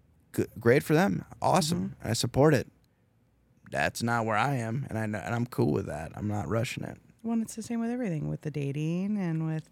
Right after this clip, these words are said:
Speaker 2: you know, like
Speaker 1: Oh, yeah. Definitely not rushing dating.
Speaker 2: it'll, no. Yeah, uh,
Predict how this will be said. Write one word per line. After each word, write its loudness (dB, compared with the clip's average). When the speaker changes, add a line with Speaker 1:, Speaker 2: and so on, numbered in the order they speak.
Speaker 2:
you -6
know, -2
like -4
Speaker 1:
Oh, 6
yeah. 2
Definitely 4
not 2
rushing -2
dating. -8
Speaker 2:
it'll, -6
no. -2
Yeah, -2
uh, 0